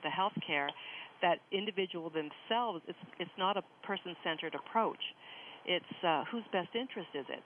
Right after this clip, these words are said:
So the delays are, are, uh, are difficult for, for everybody. Um, the productivity costs. Uh, a lot of the folks we deal with are employed caregivers.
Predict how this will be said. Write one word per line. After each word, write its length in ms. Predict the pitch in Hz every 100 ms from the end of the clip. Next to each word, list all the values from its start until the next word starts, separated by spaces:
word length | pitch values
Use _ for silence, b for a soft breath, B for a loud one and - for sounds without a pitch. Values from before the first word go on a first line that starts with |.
| -
So 380 | 185 165 165 156 - - -
the 60 | 175
delays 580 | 180 170 180 220 220 196 -
are, 380 | 175 160 156 143
are, 440 | 160 151 147 143 - -
uh, 340 | - - - - - - -
are 160 | 151 147 151
difficult 440 | 202 240 - 156 -
for, 400 | 147 139 139 135 -
for 100 | 151
everybody. 600 | 165 254 214 139 127 - B B B B B -
Um, 680 | 185 196 202 208 208 202 185 170
the 80 | 208
productivity 600 | - 240 240 - 262 254
costs. 400 | - 180 135 - - - 98
Uh, 720 | 104 110 120 135 101 - 156
a 20 |
lot 200 | 160 196
of 80 | 226 208
the 100 | 208
folks 220 | 220 214 -
we 80 | 220
deal 220 | 190 208
with 120 | 214
are 100 | 214
employed 420 | 208 - 196 208 262 -
caregivers. 640 | 151 135 135 127 69 -